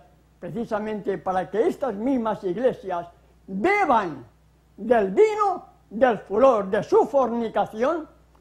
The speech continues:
como lo vamos a estar desarrollando, si nuestro Padre Celestial lo permite, en nuestro próximo tema. Ya llegó la hora de la despedida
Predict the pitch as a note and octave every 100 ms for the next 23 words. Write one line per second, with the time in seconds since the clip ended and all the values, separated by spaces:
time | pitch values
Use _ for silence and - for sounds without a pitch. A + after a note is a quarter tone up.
0 | _ - G#3 G3 F3 A3 G3+ - F#3 -
1 | G3 F#3 F3 F#3+ E3+ F3 F3+ F3+ E3+ -
2 | _ _ - F3 D#3+ E3+ D3 B3+ A3 A3
3 | G3+ E3 A3 G3+ F3+ F3 F3 A#3 A#3+ A3+
4 | G3+ - _ - F3+ E3 F3+ E3+ - C#3+
5 | - E3 D3+ D3 C3 A#2+ _ _ _ _
6 | _ _ _ _ _ _ _ - G#3+ A#3
7 | G#3+ G#3 A#3+ G3 G#3 A3+ A3 G#3+ G3 G3
8 | G3+ - G#3+ A#3 C#4+ B3 G3+